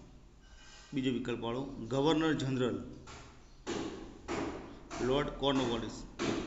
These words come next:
ગવર્નર, થોમસ મુન્રો,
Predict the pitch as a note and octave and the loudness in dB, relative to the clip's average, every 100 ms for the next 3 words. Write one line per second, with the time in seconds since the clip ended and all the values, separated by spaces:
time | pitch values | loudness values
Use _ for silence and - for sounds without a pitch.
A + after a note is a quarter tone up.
0 | - - - G#2 B2+ C#3 D3 B2+ G#2+ - | -6 -8 -8 -2 4 6 6 6 2 0
1 | - - - - - - - - - - | -2 0 -2 -8 -12 -14 -8 -6 -6 -8
2 | - - - - - - B2 C3 C#3 C#3 | -12 -16 -16 -12 -12 -6 -2 2 4 2
3 | - - - C3 C3+ A#2+ | -2 -8 -4 0 4 4